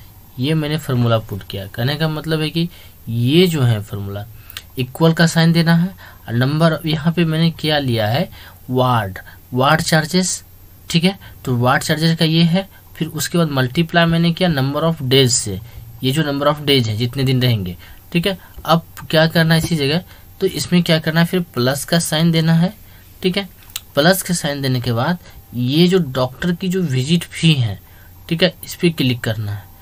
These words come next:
उनके बाद फिर से multiply का sign देना है। मल्टीप्लाई साइन के बाद डॉक्टर की जो charges होती हैं, दोबारा जो आता है अट्ठाईस दिन के बाद, ट्वेंटी डेज के बाद, या जितना पन्द्रह, fifteen days के बाद, तो फिर इसको multiply करना, फिर उसके बाद क्या करना है, Enter press करना।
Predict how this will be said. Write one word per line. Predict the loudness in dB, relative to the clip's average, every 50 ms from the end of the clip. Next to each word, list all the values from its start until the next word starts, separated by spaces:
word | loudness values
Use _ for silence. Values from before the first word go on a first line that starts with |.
| -20 -20 -20 -16 -10
उनके | -10 -8 -4 -2 0
बाद | 2 2 0
फिर | 0 0 -2 0 0
से | -2 -2 0
multiply | 0 0 2 0 0 -2 -2 -4 -2 -2 -2 0 -2 -2 0 0 0 2
का | 0 -2 -2
sign | -2 -4 -6 -4 -2 -2
देना | -2 0 2 2 4
है। | 4 2 0 -4 -10 -20 -20 -20 -20 -20 -16 -8 -4
मल्टीप्लाई | -2 -2 -2 0 -2 -2 -2 0 0 0 0
साइन | 0 -2 -2 -2
के | 0 -2
बाद | -2 -2 -2 -4 -6 -8 -8 -10 -14 -12 -6
डॉक्टर | -6 -6 -6 -6 -8
की | -2 0 0
जो | 0
charges | 0 0 0 0 2 2 2 2 0 0
होती | -2 -4 -4 -2 -2
हैं, | -2 -2 -4
दोबारा | -4 -2 2 2 4 4
जो | 4 2 2
आता | 0 0 -2 0 0 2 2
है | 2 0 -4 -4 -8 -12 -20 -20 -20 -20 -20 -10 -10
अट्ठाईस | -10 -6 -4 -2 0 0 0
दिन | -2 -4
के | -6 -6 -4
बाद, | -2 -2 -2 -2 -4
ट्वेंटी | -6 -6 -6 -6
डेज | -6 -6 -8 -8
के | -8 -6
बाद, | -4 -2
या | -2
जितना | -2 -4 -2 0 0 -2
पन्द्रह, | 0 -2 -4 -4 -4 -4
fifteen | -6 -8 -6 -4 -2 -2
days | -2 -2 -4
के | -4 -6
बाद, | -6 -6
तो | -6 -6 -2
फिर | -2 0 -2
इसको | -2 -4 -6 -4
multiply | -4 -4 -4 -4 -6 -6 -6 -6 -6 -6
करना, | -8 -10 -10 -12
फिर | -14 -16 -8 -8 -8
उसके | -6 -4 -4
बाद | -6 -4
क्या | -4 -6
करना | -4 -2 0 0
है, | 0 0 -2 -8 -20 -20 -20 -20 -20 -20 -20 -20 -20 -14 -4 -2
Enter | -2 -2 -2 -6
press | -4 -2 -2 -2 -2
करना। | -2 -8 -8 -8 -10